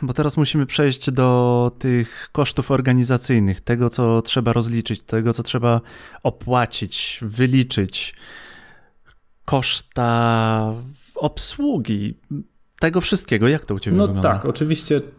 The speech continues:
Speaker 2: często też myślimy, że jak jest mała firma, no to właściciel wszystko załatwia, tak? Księgowość, ewentualnie zewnętrzna księgowa, załatwia sprawy administracyjne, tak zwaną papierologię, kwestie organizacyjne. Jeżeli trzeba znaleźć biuro,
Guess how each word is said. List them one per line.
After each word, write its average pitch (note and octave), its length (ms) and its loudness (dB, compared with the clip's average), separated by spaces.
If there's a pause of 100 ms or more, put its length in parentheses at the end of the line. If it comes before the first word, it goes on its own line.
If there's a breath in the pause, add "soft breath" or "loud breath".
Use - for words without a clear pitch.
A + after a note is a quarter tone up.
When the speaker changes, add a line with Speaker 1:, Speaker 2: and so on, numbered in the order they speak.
Speaker 2:
często D3+ 340 0
też C3+ 200 -2
myślimy, C3+ 440 2
że A#2+ 180 2
jak A#2 160 0
jest B2 160 0
mała C#3 220 4
firma, C3 380 0
no A#2+ 120 0
to A#2 300 0 (400)
właściciel B2 560 0
wszystko B2+ 340 -2
załatwia, A2+ 600 -2
tak? C3+ 320 -2
Księgowość, B2 640 0
ewentualnie A#2 440 0
zewnętrzna A#2 600 -2
księgowa, A#2+ 680 0 (420 loud breath)
załatwia A#2+ 420 2
sprawy A#2+ 280 0
administracyjne, A#2 1200 0
tak A2+ 160 -2
zwaną A#2 300 2
papierologię, A#2+ 960 2 (400 loud breath)
kwestie - 340 -2
organizacyjne. B2 640 2
Jeżeli A2+ 220 2
trzeba A#2 200 -2
znaleźć A#2 280 0
biuro, A#2+ 540 2